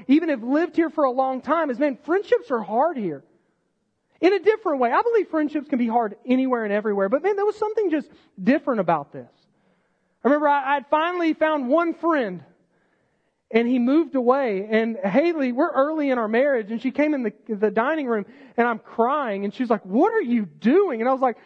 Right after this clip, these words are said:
"I lost my friend. It's the only one I have. He's gone." Right? Like, I was distraught because, man, I longed for it. I needed it. I mean, it was, it was just like it was gone, and I was struggling. And the reason being is because many people I would interact with,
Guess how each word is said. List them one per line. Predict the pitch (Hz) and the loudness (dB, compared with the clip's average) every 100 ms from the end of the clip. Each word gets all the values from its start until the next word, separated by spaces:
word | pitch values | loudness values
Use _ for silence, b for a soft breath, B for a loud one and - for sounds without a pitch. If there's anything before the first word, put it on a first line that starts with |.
| B B | B B
"I | 392 | 2
lost | 392 427 | 2 0
my | 403 381 | 0 -2
friend. | 381 392 381 339 - _ b b b b | 0 2 2 -2 -8 _ b b b b
It's | - | 0
the | 359 | 2
only | 311 427 392 | 4 4 2
one | 359 | 2
I | 330 | 2
have. | 311 311 359 349 277 247 _ B B B | 2 2 2 0 -2 -8 _ B B B
He's | 294 254 | 0 2
gone." | 214 294 370 381 330 277 - _ B B B | 2 2 2 0 -4 -6 -12 _ B B B
Right? | 240 311 381 | 2 2 0
Like, | 320 277 | -2 0
I | 339 | 0
was | 403 311 | 0 -2
distraught | 269 302 - - - 330 370 359 262 | 0 -2 -2 -6 2 4 4 2 0
because, | 262 277 302 | -2 0 0
man, | 330 | 0
I | 311 | 0
longed | 302 311 302 339 359 | 0 2 2 2 -2
for | 311 302 | -2 0
it. | |
I | 269 | 0
needed | 294 359 320 | 0 0 0
it. | 277 | -2
I | |
mean, | 285 302 | -2 -2
it | 277 | -4
was, | 254 | -6
it | 254 | -4
was | 277 269 | -4 -4
just | 269 277 | -6 -6
like | 262 | -4
it | |
was | 233 | -6
gone, | 202 247 294 285 | -4 -2 0 0
and | 254 | 0
I | |
was | 254 240 | -2 -4
struggling. | - 294 277 320 294 233 170 B 226 | -8 -2 0 0 -2 -4 -6 B -2
And | 285 | 0
the | 320 | 2
reason | 302 381 440 339 | 0 0 0 -2
being | 208 254 370 339 202 - b b | -2 0 2 0 -4 -12 b b
is | 294 | -2
because | 311 320 247 | 0 -2 0
many | 285 370 403 | 2 2 2
people | 302 339 320 | 2 0 2
I | 277 | 0
would | 285 | 0
interact | 277 254 202 247 285 | -2 -2 -2 -2 0
with, | 320 339 | 0 0